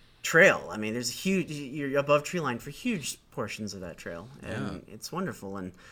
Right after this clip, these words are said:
Speaker 1: there's, you know, logistics are pretty easy, and there's lots of water, and it's a great trail. Um, yeah. I mean,
Speaker 2: <laughs>
Speaker 1: I, I, I highly recommend it.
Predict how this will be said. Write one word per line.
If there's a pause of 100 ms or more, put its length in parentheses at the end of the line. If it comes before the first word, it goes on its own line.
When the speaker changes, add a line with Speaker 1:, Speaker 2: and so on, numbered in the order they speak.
(260)
Speaker 1:
there's,
you
know,
logistics
are
pretty
easy,
and
there's
lots
of
water,
and (960)
it's
a
great
trail. (200)
Um, (840)
yeah. (480)
I
mean, (160)
Speaker 2:
<laughs>
Speaker 1:
I,
I,
I
highly
recommend
it.